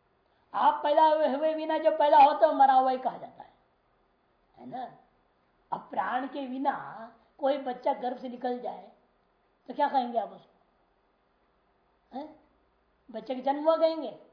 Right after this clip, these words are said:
वो मुर्दा ही है तो निकला, और उसको जन्म क्या मनाएंगे, ले जाके फेंक देंगे, जला देंगे, गाड़ देंगे, कुछ कर देते हैं,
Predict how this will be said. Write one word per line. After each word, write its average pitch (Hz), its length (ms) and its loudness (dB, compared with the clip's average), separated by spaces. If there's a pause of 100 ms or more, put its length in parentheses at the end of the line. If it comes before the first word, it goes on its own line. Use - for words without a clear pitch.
(360)
वो 320 80 -14
मुर्दा 240 320 -8
ही 247 200 -8
है 214 100 -12
तो 285 120 -10
निकला, 240 300 -6 (1300)
और 247 120 6
उसको 254 180 -6
जन्म 247 260 -10
क्या 254 140 -4
मनाएंगे, 247 460 -8 (1400)
ले 247 180 -8
जाके 240 200 -4
फेंक 233 280 -8
देंगे, 254 260 -16 (560)
जला 240 260 -6
देंगे, 247 280 -12
गाड़ 226 280 -6
देंगे, 240 180 -12
कुछ 233 180 -20
कर 247 160 -8
देते 247 280 -20
हैं, 233 140 -20